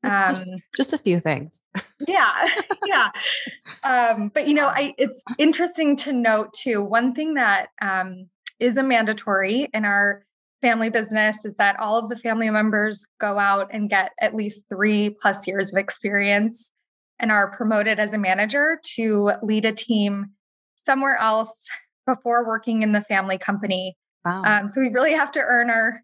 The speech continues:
Speaker 2: stripes outside. There's no nepotism, or at least for trying not to have that.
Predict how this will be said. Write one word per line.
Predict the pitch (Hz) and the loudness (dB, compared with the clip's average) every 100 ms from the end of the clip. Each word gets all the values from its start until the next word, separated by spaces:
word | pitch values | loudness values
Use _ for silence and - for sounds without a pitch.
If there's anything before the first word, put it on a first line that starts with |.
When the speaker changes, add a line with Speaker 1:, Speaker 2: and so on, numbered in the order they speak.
| - | -6
Speaker 2:
stripes | - - 220 214 233 - - - - | -4 2 2 2 -2 -6 -6 -10 0
outside. | 226 226 _ 214 190 208 311 349 _ _ _ | 0 0 _ 0 2 0 -4 -10 _ _ _
There's | 214 220 | -6 0
no | 233 233 226 _ _ _ | 2 2 -2 _ _ _
nepotism, | 247 226 226 214 208 202 202 220 | 0 0 -2 -6 -2 0 0 2
or | 208 | 0
at | 208 | 0
least | 226 226 - | -4 -2 -2
for | 208 | -2
trying | - 240 226 220 | 2 0 2 0
not | 196 202 | -2 -2
to | 226 | -2
have | 214 185 185 | 0 0 -2
that. | 185 220 - | 0 0 0